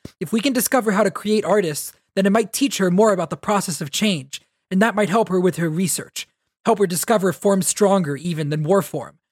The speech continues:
Artists won't get us out of this, but some other form might." Eshonai had tried painting. She couldn't think the right way,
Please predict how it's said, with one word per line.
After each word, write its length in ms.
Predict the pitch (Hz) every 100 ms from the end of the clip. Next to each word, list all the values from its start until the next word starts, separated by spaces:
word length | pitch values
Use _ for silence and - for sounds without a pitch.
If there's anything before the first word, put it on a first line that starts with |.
| _ _ -
Artists 280 | 196 214 208
won't 160 | 214
get 100 | 208
us 120 | 185 196
out 160 | 180
of 100 | 151
this, 220 | 139 147
but 160 | - 151
some 160 | 180 175
other 180 | 170
form 320 | 147 156 139 139
might." 300 | 139 - _ _ _ _ _ _ -
Eshonai 300 | 269 320 294
had 120 | 240
tried 300 | - 214 175
painting. 380 | 156 143 185 180
She 160 | 175 196
couldn't 260 | 262 214
think 160 | 226 202
the 100 | 180
right 160 | 143 139
way, 240 | 131